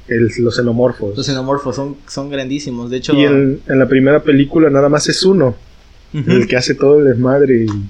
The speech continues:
Speaker 1: se supone, ya avanza y actualmente no es tanto de miedo la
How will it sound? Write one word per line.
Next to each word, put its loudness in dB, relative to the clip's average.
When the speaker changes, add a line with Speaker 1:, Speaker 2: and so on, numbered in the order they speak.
Speaker 1:
se -6
supone, 0
ya 4
avanza 2
y 2
actualmente 0
no 0
es -4
tanto 0
de 2
miedo 2
la -6